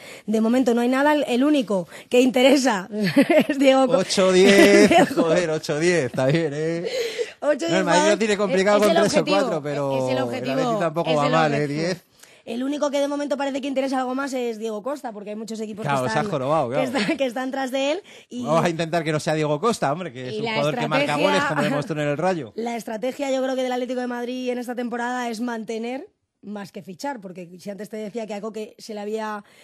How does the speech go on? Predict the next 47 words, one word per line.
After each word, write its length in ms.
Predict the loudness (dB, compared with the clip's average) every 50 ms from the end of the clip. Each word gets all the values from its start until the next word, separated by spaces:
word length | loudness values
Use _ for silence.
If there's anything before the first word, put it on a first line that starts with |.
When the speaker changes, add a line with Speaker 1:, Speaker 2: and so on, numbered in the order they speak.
| -20 -16
Speaker 1:
aumentado 540 | _ -8 -6 -4 -4 -6 -4 -4 -4 -4 -2
Speaker 2:
Eso 60 | -2
es 20 | -2
lo 0 |
más 0 |
Speaker 1:
la 100 | -4 -4
Speaker 2:
importante. 80 | -4 -6 -4 -4 -4 -4
Speaker 1:
cláusula 360 | -4 -4 -2 0 2 0 0
de 100 | 0 -2
doce 180 | -4 -4 -4 -4
a 20 | -4
dieciocho 500 | -4 -6 -4 -4 -4 -4 -2 -4 -4 -4
y 160 | -4 -8 -8 -8
a 80 | -8 -6
cuatro 240 | -8 -6 -6 -8
jugadores 360 | -6 -4 -4 -4 -4 -4 -6 -8
que 100 | -10 -10
son 220 | -8 -10 -10 -10 -14 -20 -20 -20 _
Asenjo, 420 | -12 -10 -6 -6 -6 -6 -6 -10 -10
Felipe, 400 | -8 -10 -10 -8 -8 -10 -10 -8
Mario 240 | -10 -8 -6 -6 -8
Suárez 260 | -8 -8 -10 -12 -10 -12
y 60 | -10
Gavi, 320 | -8 -6 -4 -4 -6 -6 -8 _ _ _ _ _
se 340 | _ -12 -10 -8 -8 -6 -6
le 100 | -6 -6
ha 40 | -6
aumentado 400 | -6 -6 -6 -6 -6 -8 -8 -8
de 80 | -8
dieciocho 480 | -10 -12 -10 -6 -6 -6 -6 -6 -8 -8
millones 460 | -6 -4 -4 -4 -4 -6 -8 -12 _ _ _ _ _
a 80 | -16
veinticuatro. 440 | -16 -14 -18 -20 -20 -20 -20 _ _ _ _ _ _ _ -20 -20 -20 _ _ _ _
Speaker 2:
Bueno, 200 | -8 -6 -2 -2
¿algo 140 | -2 -2 -2 -4
más 120 | -4 -4
que 120 | -4 -6
quieras 180 | -4 -4 -4 -2
comentar? 380 | -4 -6 -4 -4 -6 -6 -6 -10
Speaker 1:
Simplemente 480 | -8 -6 -4 -2 -2 -2 -2 -2 0 0
decir 260 | 0 0 -2 -6 -8 -6
que 80 | -6
hay 60 | -6
cuatro 280 | -4 -4 -4 -2 -2 -4
partidos 340 | -2 -4 -4 -4 -6 -6 -6
amistosos 460 | -6 -8 -8 -8 -8 -10 -10 -10 -10
programados, 640 | -10 -10 -10 -8 -6 -6 -6 -4 -4 -4 -6 -6